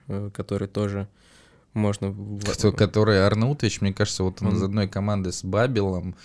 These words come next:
Speaker 1: Э,
Speaker 2: э,
Speaker 1: Пандевом.
Speaker 2: Шадли... Не, ну, Пандев все-таки как-то он щас возникал, а вот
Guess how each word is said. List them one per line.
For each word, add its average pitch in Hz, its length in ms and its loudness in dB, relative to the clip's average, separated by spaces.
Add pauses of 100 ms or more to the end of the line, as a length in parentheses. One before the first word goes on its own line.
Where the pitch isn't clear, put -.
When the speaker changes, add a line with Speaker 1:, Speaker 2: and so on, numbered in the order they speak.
(140)
Speaker 1:
Э, 92 560 0
Speaker 2:
э, - 20 2
Speaker 1:
Пандевом. 110 640 6
Speaker 2:
Шадли... 123 600 2
Не, 98 160 4
ну, 92 160 0
Пандев 110 340 2
все-таки 95 380 -2
как-то 98 240 -2
он 98 80 0
щас - 300 -2
возникал, 98 560 0
а 87 40 0
вот 87 220 -2